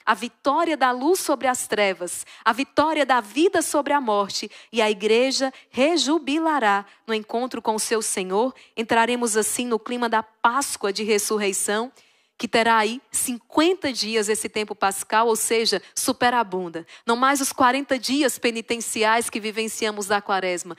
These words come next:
mas os cinquenta dias do tempo pascal.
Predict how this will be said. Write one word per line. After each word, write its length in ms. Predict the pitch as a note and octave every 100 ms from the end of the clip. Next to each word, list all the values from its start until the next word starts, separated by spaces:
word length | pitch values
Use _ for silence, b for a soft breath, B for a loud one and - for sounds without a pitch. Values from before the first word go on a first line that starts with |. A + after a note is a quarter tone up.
| B B
mas 160 | A#3 A#3+
os 80 | B3+
cinquenta 560 | C4 A#3+ D4 D#4+ C#4+
dias 300 | A3 C4 C#4
do 80 | A3+
tempo 300 | - A#3 A3
pascal. 640 | - G#3 - - G3 F3+